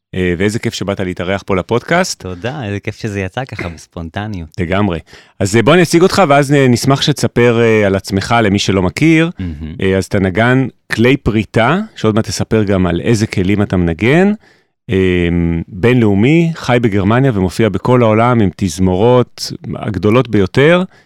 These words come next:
Speaker 1: קריירה בינלאומית עשירה מאוד, אה, וגם מוציא דיסקים, מוציא אלבומים. ואני אשמח מאוד שתספר, אה, באמת על מה הכלים שאתה מנגן, ומה הוביל אותך להתעניין באופן, אה, ספציפי במוזיקה עתיקה.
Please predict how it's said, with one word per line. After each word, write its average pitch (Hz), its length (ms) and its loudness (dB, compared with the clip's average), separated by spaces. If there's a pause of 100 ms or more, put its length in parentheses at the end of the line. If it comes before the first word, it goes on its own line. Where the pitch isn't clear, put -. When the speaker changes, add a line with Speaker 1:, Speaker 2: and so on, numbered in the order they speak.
(220)
Speaker 1:
קריירה 104 300 0
בינלאומית 110 420 2
עשירה 98 500 0
מאוד, 123 440 2 (680)
אה, 92 200 0 (220)
וגם 104 720 2
מוציא 101 460 0 (260)
דיסקים, 120 440 0
מוציא 98 300 -2
אלבומים. 113 580 2 (640)
ואני 117 400 4
אשמח 175 280 0
מאוד 208 160 2
שתספר, 156 600 2
אה, 127 360 4
באמת 113 300 2
על 107 200 2
מה 113 180 2
הכלים 127 380 2
שאתה 160 160 0
מנגן, 160 480 4
ומה 117 200 2
הוביל 123 220 4
אותך 127 260 -2
להתעניין 113 600 2
באופן, 110 380 0
אה, 95 100 2
ספציפי 139 560 -2
במוזיקה 101 680 0
עתיקה. 87 380 -8